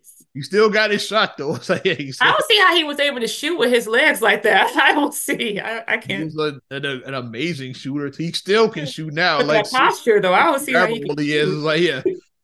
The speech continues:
Speaker 1: you gotta be, like, sixty. He still
Speaker 2: But
Speaker 1: can
Speaker 2: his
Speaker 1: shoot.
Speaker 2: knees are like, <laughs> but the greats, like we said, the greats can turn it on. They can lock in and
Speaker 1: That,
Speaker 2: be like,
Speaker 1: that
Speaker 2: "Okay."
Speaker 1: season, that was a ninety-five N B A season. They, that season was real mid for the Rockets, but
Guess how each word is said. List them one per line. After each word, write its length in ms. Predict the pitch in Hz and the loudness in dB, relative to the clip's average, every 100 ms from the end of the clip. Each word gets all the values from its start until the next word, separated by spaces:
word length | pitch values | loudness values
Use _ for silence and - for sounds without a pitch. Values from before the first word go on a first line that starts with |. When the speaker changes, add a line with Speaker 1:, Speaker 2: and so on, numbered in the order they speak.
| - | -8
Speaker 1:
you 80 | 139 | 0
gotta 240 | 175 175 | 2 2
be, 80 | 151 | 0
like, 160 | 147 | -2
sixty. 500 | 143 - 151 160 127 | -4 -8 -8 -8 -8
He 80 | 127 | -8
still 340 | 131 135 139 127 | -8 -6 -4 -4
Speaker 2:
But 80 | 269 | -8
Speaker 1:
can 80 | |
Speaker 2:
his 140 | 240 226 | -10 -6
Speaker 1:
shoot. 160 | - 320 | -4 -2
Speaker 2:
knees 120 | 320 | 0
are 140 | 226 220 - | -2 -2 -2
like, 500 | 214 202 202 - - _ _ - | 0 0 -2 -8 -18 _ _ -10
<laughs> 1500 | 196 392 403 _ _ - 381 - _ _ _ - 403 - - | 2 2 2 _ _ -10 -10 -10 _ _ _ -4 -2 -2 -4
but 420 | 202 196 185 180 _ _ _ _ | -2 0 -2 -6 _ _ _ _
the 80 | 262 | -4
greats, 300 | 254 285 330 | 0 0 0
like 120 | 311 | -4
we 80 | 294 | -8
said, 200 | 285 240 233 | -2 0 2
the 60 | |
greats 260 | 214 240 269 | 4 2 2
can 140 | 262 | -6
turn 340 | 233 233 220 214 | -4 0 0 0
it 20 | |
on. 320 | 185 160 156 | -2 -2 -2
They 160 | 185 202 | -4 -4
can 480 | 233 196 190 196 202 _ _ _ _ _ _ _ _ - | -6 -4 -4 -8 -14 _ _ _ _ _ _ _ _ -4
lock 380 | 180 208 208 190 | 2 2 2 2
in 200 | 190 196 | 0 0
and 80 | |
Speaker 1:
That, 120 | 175 175 | 0 0
Speaker 2:
be 60 | |
like, 100 | 190 | 0
Speaker 1:
that 140 | 175 190 | 0 0
Speaker 2:
"Okay." 160 | 196 | -2
Speaker 1:
season, 300 | 185 190 170 | -2 -2 -2
that 60 | 175 | 0
was 100 | 175 | 0
a 80 | 165 | 0
ninety-five 840 | 151 165 156 - 151 165 160 143 | 0 -2 -2 -2 2 2 2 0
N 180 | 151 147 | -4 -6
B 140 | 143 | -2
A 120 | 151 | -2
season. 320 | 147 151 147 139 | -2 -6 -6 -2
They, 160 | 175 | -2
that 240 | 165 190 208 | 0 -2 -2
season 320 | 220 202 196 | 0 0 0
was 140 | 165 | -4
real 260 | 151 180 170 | -2 -2 -2
mid 360 | 143 160 160 | 0 -2 -2
for 100 | 143 | -4
the 60 | 135 | -6
Rockets, 480 | 131 156 147 127 123 | -2 -2 -2 -4 -8
but 280 | 117 127 | -6 -6